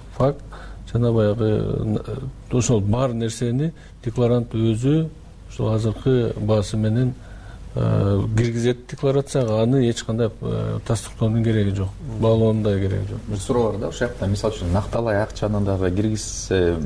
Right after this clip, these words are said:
Speaker 2: мүмкүнбү? Киргизиш мүмкүнбү? А, ошол анакталай акча барбы же жокпу?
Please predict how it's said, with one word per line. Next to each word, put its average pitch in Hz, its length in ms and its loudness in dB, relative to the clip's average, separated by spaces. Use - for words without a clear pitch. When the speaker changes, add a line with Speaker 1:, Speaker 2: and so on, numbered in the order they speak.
Speaker 2:
мүмкүнбү? 101 480 2
Киргизиш 95 360 0
мүмкүнбү? 98 500 2
А, 82 420 0
ошол 98 480 0
анакталай 110 520 2
акча 101 360 0
барбы 107 400 0
же 92 160 0
жокпу? 92 640 0